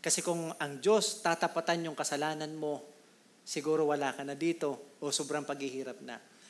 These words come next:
Lahat tayo magtitestify ng ganun. Hindi pinapantayan ng Diyos yung kasalanan mo ng kahirapan na, na pwede ibigay sa'yo.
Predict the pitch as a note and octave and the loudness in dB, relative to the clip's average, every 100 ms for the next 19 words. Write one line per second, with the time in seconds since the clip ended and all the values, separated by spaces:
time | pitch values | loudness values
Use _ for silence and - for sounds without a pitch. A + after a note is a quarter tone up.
0 | - - - - C3 C#3 - D#3 D#3 C#3+ | -20 -20 -20 -6 -2 -2 -2 0 0 -2
1 | C3+ C#3 - - - B2+ C3 B2+ B2 B2 | -6 -6 -4 -4 -4 -6 -6 -6 -8 -10
2 | B2 A#2+ A2 G#2 - - - - D#3+ D#3 | -10 -10 -12 -14 -20 -20 -20 -10 -8 -2
3 | E3 F3 E3 E3+ E3 E3 D3+ D3+ D#3 D3 | 0 0 -2 -2 -2 -4 -4 -4 -4 -8
4 | C#3 C3+ - - - - - - - - | -8 -8 -8 -8 -10 -14 -20 -20 -20 -12
5 | C#3+ C3+ C3+ C#3 C3+ C3 C3 C3 B2+ A#2+ | -8 -4 -2 -2 -2 -2 -6 -8 -8 -10
6 | A#2 C3 C3 A#2+ A2+ C3 B2+ A#2+ B2 A2+ | -12 -10 -8 -8 -6 -6 -6 -6 -8 -8
7 | A2+ C3 C3 D3 C#3+ D#3+ C#3 C3 B2+ B2 | -12 -10 -8 -6 -4 -6 -8 -6 -6 -6
8 | B2+ A#2+ | -6 -8